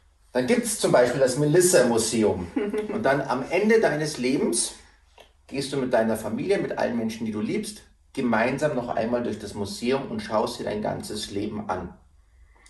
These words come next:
Speaker 1: Und du wirst alle Bereiche deines Lebens sehen. Und das ist dann so die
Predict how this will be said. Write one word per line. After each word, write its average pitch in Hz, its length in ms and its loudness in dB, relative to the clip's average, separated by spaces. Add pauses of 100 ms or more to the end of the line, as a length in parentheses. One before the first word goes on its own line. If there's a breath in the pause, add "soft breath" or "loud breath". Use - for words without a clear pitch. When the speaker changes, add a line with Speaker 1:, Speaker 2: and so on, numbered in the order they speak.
(120)
Speaker 1:
Und 107 100 -6
du 98 40 -4
wirst - 280 -4
alle 127 200 2
Bereiche 113 580 0
deines 110 360 -2
Lebens 104 460 -6 (200)
sehen. - 540 -4 (400 loud breath)
Und 98 60 -12
das 120 160 0
ist - 100 -6
dann 151 100 2
so 139 140 0
die - 260 -4